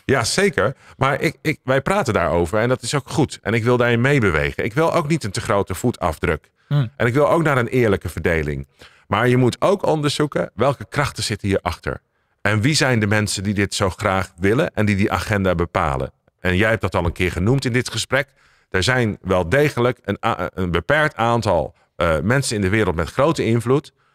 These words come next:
Speaker 1: Eh, superrijke mensen, eh, politici, eh, of welgestelde families. Eh, die allemaal met elkaar zitten af te stemmen hoe zij de,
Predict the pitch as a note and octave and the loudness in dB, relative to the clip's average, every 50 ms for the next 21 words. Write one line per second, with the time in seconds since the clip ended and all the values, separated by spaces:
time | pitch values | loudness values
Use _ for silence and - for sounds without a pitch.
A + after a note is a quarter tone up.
0 | _ _ _ - - D#2 D2+ - - C3+ C3 - C#3 C3 B2+ B2 B2 B2+ C3 - | _ _ _ -6 -6 -4 -4 -2 -2 -2 0 2 2 2 4 4 4 2 2 0
1 | - A#2+ A2+ A#2+ A#2 A#2 A#2 - - - G#2+ G#2+ G#2+ - _ _ _ _ _ _ | 0 0 2 2 2 2 0 -2 0 0 0 0 -2 -6 _ _ _ _ _ _
2 | E2+ E2+ E2 D#2+ D2+ - - G2 F#2+ G2 B2+ C3+ - C3+ - - - A#2 A2+ A2+ | 0 2 2 2 0 0 0 0 2 2 0 0 0 -4 -4 -2 0 0 2 2
3 | A2 G#2+ G#2+ - _ _ _ _ _ _ F2+ F2 F2 F2 E2+ - - F2+ D#2 F#2 | 0 -2 -4 -8 _ _ _ _ _ _ 0 2 2 2 0 0 -2 -2 0 2
4 | G2+ G2 F2+ - - - G2 F2+ F2 D#2+ - - G2+ A2+ B2 C3 A#2+ B2 B2 A#2 | 2 2 0 -2 -4 -2 0 0 0 0 -2 0 2 2 2 2 4 2 2 2
5 | A2+ - - - - _ _ _ _ _ _ _ - F#2 F#2+ F#2+ F#2 F2+ F2+ D#2+ | 0 -2 -6 -8 -10 _ _ _ _ _ _ _ -2 0 2 2 2 2 0 -2
6 | F2 F#2+ A2+ A2+ - - C#3 D#3 E3 D#3+ D3+ C#3 B2+ A#2+ G2+ G2+ - A#2+ A2+ A#2 | 0 -2 -2 0 0 0 0 2 2 2 2 2 2 0 -2 -2 -2 0 0 0
7 | A2+ - A2 F#2 - - - B2+ C3 - - A2 - - A#2+ A2+ A2+ A2+ A2 A2+ | 0 -2 -2 -4 -4 -2 -2 -2 -2 -2 -4 -6 -2 0 0 0 0 0 -2 -4
8 | - _ _ _ _ G#2 G#2+ F#2+ - B2 B2 C3+ C#3 G#2+ G#2 F2+ - | -6 _ _ _ _ 0 2 2 2 2 2 2 2 2 0 -2 -2